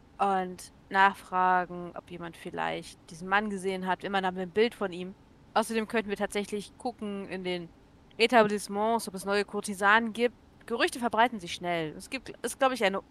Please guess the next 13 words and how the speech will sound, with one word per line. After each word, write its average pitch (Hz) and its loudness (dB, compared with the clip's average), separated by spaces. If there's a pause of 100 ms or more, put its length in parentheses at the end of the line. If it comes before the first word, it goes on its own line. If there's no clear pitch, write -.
(380)
es - -16
gibt - -10
schlimmere 190 -4
Dinge, 170 -8
die 165 -12
man 160 -10 (280)
tun 190 -12
kann, 165 -6
um - -14
an 165 -10
Informationen 165 -10
zu - -18
kommen. 151 -16